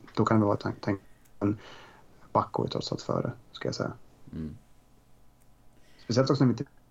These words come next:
Speaker 1: är där. Det finns ju en risk att vi har en lika, lika, lika situation med, med den, den fransk-kanadensaren som, som är Strahal. Nu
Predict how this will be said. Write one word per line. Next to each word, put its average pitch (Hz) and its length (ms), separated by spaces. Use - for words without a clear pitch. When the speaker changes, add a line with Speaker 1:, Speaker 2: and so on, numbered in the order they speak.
Speaker 1:
är 147 140
där. - 220
Det 113 120
finns 113 240
ju - 20
en 107 160
risk 131 320
att - 80
vi 113 40
har 104 140
en 101 80
lika, 98 240
lika, 104 260
lika 110 260
situation 101 580
med, 95 300
med 95 400
den, 95 340
den 117 580
fransk-kanadensaren 107 1000
som, 104 260
som 101 220
är 101 100
Strahal. 120 460
Nu 101 420